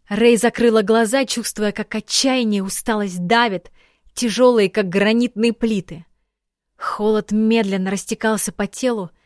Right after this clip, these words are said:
будто самого присутствия Фомора так близко было достаточно, чтобы кровь застывала в жилах. Выхода не было. Была девочка,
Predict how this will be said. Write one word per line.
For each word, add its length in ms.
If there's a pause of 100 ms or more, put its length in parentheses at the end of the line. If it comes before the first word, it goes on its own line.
(400)
будто 380
самого 400
присутствия 760
Фомора 480
так 260
близко 480
было 280
достаточно, 840 (420)
чтобы 400
кровь 360
застывала 580
в 80
жилах. 500 (1160)
Выхода 560
не 240
было. 340 (1120)
Была 320
девочка, 640